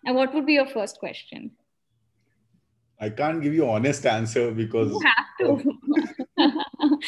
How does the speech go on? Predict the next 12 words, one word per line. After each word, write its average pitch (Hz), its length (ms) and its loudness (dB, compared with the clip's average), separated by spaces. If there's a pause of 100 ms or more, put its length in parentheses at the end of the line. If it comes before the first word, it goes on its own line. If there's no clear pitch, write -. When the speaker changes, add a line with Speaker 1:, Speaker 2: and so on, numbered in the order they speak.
(140)
Speaker 1:
This 311 120 -2
is 320 80 -2
part 294 240 4
of 320 100 4
the 339 80 4
E 262 160 4
S 277 120 4
G 285 120 0
agenda, 226 720 -2
governance. 233 720 -2
<laughs> - 60 -16 (2000)
Speaker 2:
Uh, 131 180 -4